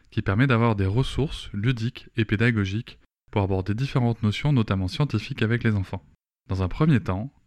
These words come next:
je vais demander à Myriam de présenter sa famille et ce qui a amené le choix de l'instruction en famille. Je vous souhaite une très bonne écoute.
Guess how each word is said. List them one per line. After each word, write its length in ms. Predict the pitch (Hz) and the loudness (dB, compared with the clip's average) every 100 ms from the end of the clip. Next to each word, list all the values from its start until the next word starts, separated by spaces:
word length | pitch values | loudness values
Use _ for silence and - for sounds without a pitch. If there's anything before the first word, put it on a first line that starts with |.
| _ _ - | _ _ -4
je 60 | 101 | -2
vais 60 | |
demander 240 | 98 98 123 | 0 2 4
à 40 | |
Myriam 280 | 113 104 117 | 4 4 0
de 60 | |
présenter 400 | 117 - 123 113 | -2 0 0 0
sa 140 | 120 107 | 0 0
famille 420 | - 98 110 139 - | 0 0 2 0 -2
et 80 | 107 | -4
ce 100 | - | -2
qui 120 | - | -2
a 40 | 92 | 2
amené 220 | 110 120 | 4 4
le 80 | 92 | 2
choix 340 | - 117 113 | -2 -2 0
de 80 | 107 | -2
l'instruction 400 | 101 - 98 110 | -2 -2 -2 -2
en 60 | |
famille. 300 | 107 98 92 - _ _ _ | 0 0 -2 -6 _ _ _
Je 160 | - 113 | -2 0
vous 160 | 101 | 0
souhaite 380 | - 110 110 - | -2 -2 -2 -4
une 220 | - 101 - | -4 -2 -4
très 220 | - 123 | 0 2
bonne 160 | 107 | 2
écoute. 420 | 98 - - - | 0 -6 -18 -20